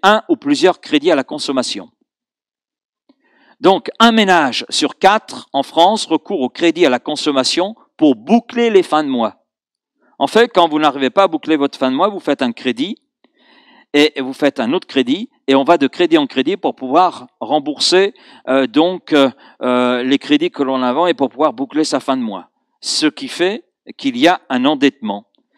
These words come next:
Et soixante-cinq pour cent des ménages de trente à trente-neuf ans sont endettés pour un montant moyen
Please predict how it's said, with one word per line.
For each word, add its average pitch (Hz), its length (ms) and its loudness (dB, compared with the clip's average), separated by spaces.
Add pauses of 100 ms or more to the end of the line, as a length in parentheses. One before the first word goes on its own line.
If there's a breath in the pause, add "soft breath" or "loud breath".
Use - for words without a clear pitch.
(120)
Et 147 80 2
soixante-cinq 214 760 0
pour 170 180 -4
cent 165 220 0
des 147 100 2
ménages 151 440 0
de 123 80 -4
trente 165 340 0
à 120 60 -4
trente-neuf 120 440 -6
ans 151 220 -2 (260 soft breath)
sont 127 240 -2 (140)
endettés 170 580 2 (1080)
pour 143 180 -2
un 151 100 6
montant 180 360 2
moyen 190 680 2